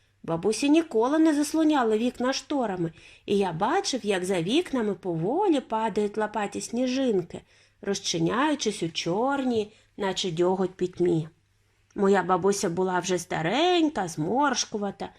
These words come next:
Її масивне тіло ледве вміщалося в сірі мережливі сукні. Вона величаво сиділа у своєму кріслі, заповнюючи його до останнього міліметра.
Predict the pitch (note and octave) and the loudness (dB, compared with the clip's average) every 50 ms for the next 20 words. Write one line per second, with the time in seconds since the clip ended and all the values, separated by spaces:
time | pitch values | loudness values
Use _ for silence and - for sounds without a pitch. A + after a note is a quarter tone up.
0 | _ - - _ _ _ - F#3+ G3+ G3+ G#3 G#3+ F#3+ F3+ F3+ F3+ - G#3+ F#3 F#3 | _ -20 -20 _ _ _ 0 2 2 4 4 4 4 4 0 2 0 2 4 4
1 | F3 E3 D#3+ - - B3 C#4+ F4 D#4+ B3 F#3+ D3+ D#3 D#3+ E3 F#3+ A3+ C4+ D4 B3 | 4 2 0 -2 -4 0 2 2 2 2 2 0 -2 -2 -2 0 2 2 2 0
2 | A#3+ C4+ C4+ C4 - - _ _ - G#3 G#3 G#3 G#3 - - D#4+ D#4 D#4+ C#4 A3+ | 0 0 -2 -2 -4 -14 _ _ 0 2 2 2 2 0 0 2 2 2 2 0
3 | G3 F3+ - G#3 F#3 - - - A#3 A3 G3 F3+ F3+ E3+ F3 F#3 F#3+ G3+ F#3+ - | -2 -2 -4 -6 -6 -6 -2 0 2 4 4 4 2 0 -2 -2 -2 -2 -2 0
4 | G#3 G#3 G3 F#3 G3 F#3+ - - - C4+ A#3+ G3 - - - D#3+ D#3+ - _ _ | 2 2 2 2 0 -4 -4 -4 -2 0 0 0 -2 -6 -10 -10 -10 -14 _ _
5 | _ _ _ _ _ _ _ _ _ - G3 G3+ G#3 G3+ G3 F#3 G3 F#3+ F#3 F3+ | _ _ _ _ _ _ _ _ _ -4 -2 0 0 0 0 0 0 0 0 -2
6 | - - - G3 F#3 F#3 F3+ F3 E3+ E3+ E3 - - E3+ D#3+ E3+ G3 A#3+ C#4 C#4 | -2 -4 -4 -2 -2 0 -2 -2 -4 -6 -8 -6 -8 -8 -6 -4 -4 -2 0 0
7 | A3+ F#3 F3 - F3+ F3+ E3+ E3+ G3+ G3+ G3 G3+ G3+ G3+ - G#3+ G#3 F#3+ F#3 E3+ | -2 -4 -4 -6 -6 -6 -4 -4 -4 -4 -2 -4 -4 -4 -6 -6 -4 -2 -2 -4
8 | E3+ - - - - - - _ _ _ _ _ - - E3 F3+ E3 E3 - F#3+ | -6 -6 -8 -10 -10 -10 -12 _ _ _ _ _ -16 -6 -4 -4 -4 -4 -2 -2
9 | G#3 C4 D4 D#4 D#4 D#4+ D#4 D4+ D#4 - D4 C4+ B3 A#3 A#3+ A#3+ A#3 F3 F#3 F3 | 0 2 2 2 2 2 2 0 -2 -2 0 0 0 0 0 -2 0 0 0 0
10 | E3 D#3+ - - - E3 D#3+ F3 G3+ A3 G#3+ G#3+ G3+ G3 G#3 F#3+ F#3+ F3+ F3 F3+ | 0 -2 -6 -6 -6 -4 0 0 0 2 2 0 0 0 0 0 0 0 0 0
11 | F3 E3+ E3 D#3+ D#3+ D3 C#3+ - - - - - | -2 -2 -2 -2 -2 -4 -6 -8 -10 -16 -16 -16